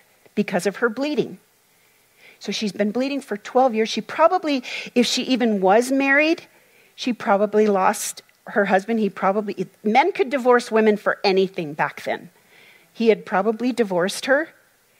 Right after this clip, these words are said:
because he was probably sick of it. Plus, she had squandered all the money. So this woman was probably all alone. And instead of coming face to face with Jesus and saying, "Jesus, will you heal me?"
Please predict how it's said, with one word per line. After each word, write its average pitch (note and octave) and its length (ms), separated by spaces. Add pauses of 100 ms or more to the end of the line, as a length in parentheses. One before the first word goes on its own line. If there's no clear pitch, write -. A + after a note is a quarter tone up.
(440)
because A#3 240
he B3 60
was A#3 100
probably A#3 420
sick - 300
of F#3+ 100
it. - 160 (340)
Plus, F#4 160
she - 160
had F3+ 120
squandered A3 540
all G#3 160
the G#3 80
money. A3+ 360 (380)
So - 160
this C4+ 240
woman E4 320
was G3+ 140
probably A#3+ 600
all G3+ 240
alone. F#3+ 420 (280)
And A#3+ 140
instead A3+ 380
of C#4+ 120
coming A#3 300
face A3 300
to G#3 100
face A#3 300
with A#3 140
Jesus A#3 380
and A#3 120
saying, A3+ 240
"Jesus, A#3 420
will A#3+ 80
you G#3+ 140
heal A#3 200
me?" G#3 180